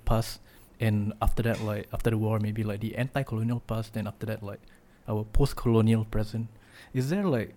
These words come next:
uh, the kind of, um, how do I put it? Uh, uncritical, like, like, linear trajectory of history?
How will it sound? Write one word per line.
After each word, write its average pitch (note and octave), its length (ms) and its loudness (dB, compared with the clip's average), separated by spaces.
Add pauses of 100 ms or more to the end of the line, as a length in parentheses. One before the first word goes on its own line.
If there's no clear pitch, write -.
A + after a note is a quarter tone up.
uh, G#2+ 320 -2
the A2 100 -4
kind C3+ 280 0
of, A2 120 0 (180)
um, G#2 340 -4
how B2+ 80 -6
do C3+ 60 -4
I C3 40 -8
put G#2 160 -8
it? - 60 -12 (760)
Uh, G#2+ 560 0
uncritical, A#2+ 680 0 (120)
like, G#2+ 280 -6 (440)
like, G#2+ 260 -4
linear A2 800 0 (140)
trajectory - 460 -6
of G2+ 140 -8
history? A2 480 -10